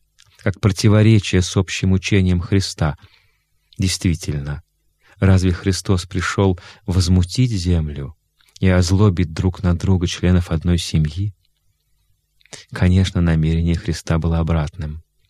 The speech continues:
Он хотел принести на землю мир и любовь не только к ближним, но и к врагам. Но в мире действует не только благая воля Бога, но и противодействующая ей злая воля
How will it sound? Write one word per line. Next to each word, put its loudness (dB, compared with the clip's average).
Он 2
хотел 0
принести 0
на 4
землю 4
мир 4
и -2
любовь 2
не 2
только 0
к -6
ближним, 2
но 4
и 4
к -8
врагам. 2
Но 4
в 2
мире 4
действует 0
не -2
только 2
благая 0
воля -2
Бога, -6
но 4
и 6
противодействующая 0
ей -2
злая 0
воля -10